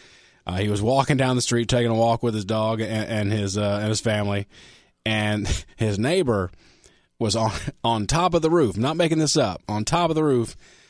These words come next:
uh, what looked to be like a big tube sock was banging the roof. And so, so my buddy Jeff, uh, engaged in dialogue. Turns out that this guy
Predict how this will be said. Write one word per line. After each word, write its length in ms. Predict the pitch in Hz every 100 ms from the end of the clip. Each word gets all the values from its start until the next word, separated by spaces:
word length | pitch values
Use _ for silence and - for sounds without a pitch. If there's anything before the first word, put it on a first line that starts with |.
| _ -
uh, 200 | 104 101
what 240 | 104 117
looked 280 | 127 143 -
to 60 | 120
be 140 | 127
like 200 | 117 104
a 80 | 101
big 320 | 92 165 180 -
tube 240 | 220 190
sock 380 | - 110 110 - - - _ _ -
was 320 | 107 101 - -
banging 520 | - 95 117 180 175 160
the 80 | 151
roof. 480 | 165 139 90 - - - - _ -
And 400 | 110 107 110 107
so, 160 | 120
so 380 | 110 - 110 107
my 80 | 107
buddy 200 | 107 120
Jeff, 360 | 110 127 120 120 - - -
uh, 280 | 110 110 104 117 107 95 - -
engaged 460 | 139 120 135 139 123
in 100 | 113
dialogue. 600 | 131 139 120 113 113 110 - - - _ -
Turns 200 | 131 135
out 160 | 135
that 160 | 120 117
this 180 | 127 107
guy 560 | 143 156 139 117 113